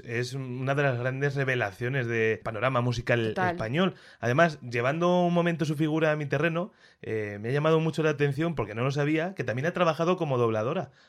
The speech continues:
Speaker 1: eh, de
Speaker 2: ¿Ah, sí?
Speaker 1: series, pues, tan famosas como Kaiju, ¿te acuerdas de,
Speaker 2: Sí,
Speaker 1: de Kaiju, la serie infantil?
Speaker 2: sí.
Speaker 1: O de Frozen, en la versión catalana de la película.
Speaker 2: Qué bueno.
Speaker 1: Así que, oh, yo, yo voy a verla, voy a verla en catalán, a, a, a, a ver qué
Speaker 2: <laughs> Solo
Speaker 1: tal.
Speaker 2: por
Speaker 1: Y sí,
Speaker 2: escucharla, ¿no?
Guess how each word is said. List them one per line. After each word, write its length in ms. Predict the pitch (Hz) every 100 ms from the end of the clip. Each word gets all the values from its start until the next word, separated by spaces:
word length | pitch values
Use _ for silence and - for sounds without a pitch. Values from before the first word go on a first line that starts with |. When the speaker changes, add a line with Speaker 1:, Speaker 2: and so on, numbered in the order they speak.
| _
Speaker 1:
eh, 180 | - 117
de 120 | 113
Speaker 2:
¿Ah, 40 | 123
sí? 120 | 147
Speaker 1:
series, 340 | 147 160 160
pues, 260 | 127 117 -
tan 160 | 139
famosas 320 | 143 160 165 143
como 320 | 120 107 104
Kaiju, 420 | 151 175 139 175
¿te 100 | 131
acuerdas 260 | 110 120 120
de, 260 | 113 110 -
Speaker 2:
Sí, 280 | - 208 190
Speaker 1:
de 140 | 190
Kaiju, 180 | 233 359
la 60 | 156
serie 140 | 139
infantil? 280 | 147 147 156 185 196
Speaker 2:
sí. 40 | 294
Speaker 1:
O 100 | 131
de 140 | 127 113
Frozen, 480 | 143 202 190 104 -
en 140 | 117
la 80 | 113
versión 680 | 110 - 127 131 127 123 120 - _ -
catalana 420 | 127 123 139 131
de 100 | 120
la 120 | 117
película. 380 | 120 180 160 110
Speaker 2:
Qué 40 |
bueno. 380 | 214 277 247 196 -
Speaker 1:
Así 380 | 123 - 127 127
que, 180 | 151
oh, 120 | 120 120
yo, 200 | 127 147
yo 100 | 135
voy 100 | 180
a 60 | 160
verla, 260 | 160 104
voy 100 | 117
a 40 | 143
verla 160 | 151
en 80 | 151
catalán, 340 | 143 151 123
a, 60 | -
a, 240 | 110 120 123
a, 200 | 202 123
a 180 | - 120
ver 160 | 123
qué 80 | 127
Speaker 2:
<laughs> 0 |
Solo 100 | -
Speaker 1:
tal. 80 | 247
Speaker 2:
por 100 | 262
Speaker 1:
Y 20 |
sí, 80 | 120
Speaker 2:
escucharla, 380 | 127 226 208 143
¿no? 140 | 220